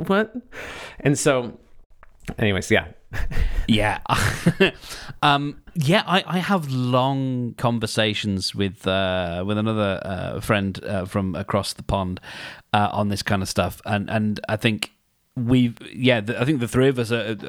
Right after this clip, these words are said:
Speaker 2: oddly enough, at a, at a similar kind of stage, really. I think I went through my hardcore arsehole atheist,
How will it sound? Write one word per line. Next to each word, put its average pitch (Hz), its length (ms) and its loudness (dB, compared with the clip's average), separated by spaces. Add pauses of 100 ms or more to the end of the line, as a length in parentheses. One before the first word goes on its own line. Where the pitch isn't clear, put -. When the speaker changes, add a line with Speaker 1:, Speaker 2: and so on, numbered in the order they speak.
Speaker 2:
oddly 110 260 -2
enough, 107 180 -2
at 107 120 0
a, 101 160 -2
at 104 140 -4
a 107 40 -2
similar 104 380 0
kind 104 200 0
of 98 120 -4
stage, 113 520 0
really. 92 320 -4
I 101 100 0
think 110 240 -2 (500)
I 127 120 6
went 113 240 -2
through 113 180 0
my 104 260 0
hardcore 101 880 0 (360)
arsehole 107 640 0
atheist, - 720 -4